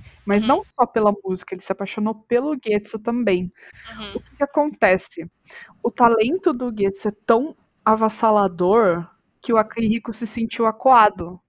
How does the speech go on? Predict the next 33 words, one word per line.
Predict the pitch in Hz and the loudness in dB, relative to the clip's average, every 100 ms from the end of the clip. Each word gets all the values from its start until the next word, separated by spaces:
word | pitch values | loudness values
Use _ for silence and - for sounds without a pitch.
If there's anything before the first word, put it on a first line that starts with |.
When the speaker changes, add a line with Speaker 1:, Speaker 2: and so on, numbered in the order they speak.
| _ | _
Speaker 1:
E | 220 214 202 | -6 0 4
ele, | 196 190 214 233 - _ _ _ | 4 2 -2 -4 -8 _ _ _
eles | 202 202 | -2 0
começaram | 214 208 196 190 | -4 0 0 0
a | |
se | - - | -2 -4
relacionar, | 214 208 196 - 208 180 196 269 196 175 _ _ - - - _ | 0 2 0 -2 -4 0 2 4 2 -2 _ _ -20 -20 -20 _
mas | 208 208 202 214 - _ | 2 4 4 0 -6 _
o | - - | -12 -2
Akihiko | 214 220 214 - | -2 0 -4 -4
foi | 233 | -2
perdendo | - 247 226 226 | 4 4 4 2
a | |
paixão | 226 220 - 220 | 0 -4 -2 -4
que | 208 | -2
ele | 226 226 | -2 -4
tinha | - 214 208 | -6 -4 -4
pela | 214 220 | -2 -2
música. | 233 240 226 214 - 147 170 _ _ _ _ _ _ | 0 0 -2 -4 -10 -12 -14 _ _ _ _ _ _
E | 214 202 | -4 -2
Speaker 2:
Uhum. | 202 214 - | -2 -4 -8
Speaker 1:
o, | 226 | -8
o | 208 | 2
Getsu | 202 196 - | 4 4 0
teve | 226 208 196 | 0 0 0
que | 208 220 | -2 -6
dividir | 190 208 214 320 262 202 208 294 - _ - - _ _ - | -4 -4 0 -2 0 -2 -2 -2 -6 _ -20 -20 _ _ -2
a | 208 | 2
paixão | - 208 - 190 190 202 _ _ | 4 4 2 -2 -2 -10 _ _
dele | - 190 185 226 311 - | 6 8 8 4 -2 0
entre | 208 202 202 | -2 0 0
o | |
Akihiko | 196 190 240 202 208 269 311 | -2 0 0 0 -4 -6 -6